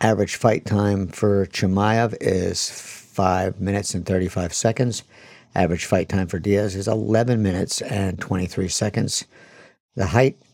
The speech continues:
Chimaev is six two, Diaz is two inches shorter at six foot.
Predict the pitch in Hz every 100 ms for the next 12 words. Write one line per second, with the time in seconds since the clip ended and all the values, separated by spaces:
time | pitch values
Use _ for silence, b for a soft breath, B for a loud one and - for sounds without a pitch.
0 | _ - - 123 123 120 104 - 131 -
1 | - 135 127 117 - 120 113 110 107 98
2 | 110 104 101 - - 127 120 - 104 -
3 | 113 107 - - 101 - - 87 - -
4 | 95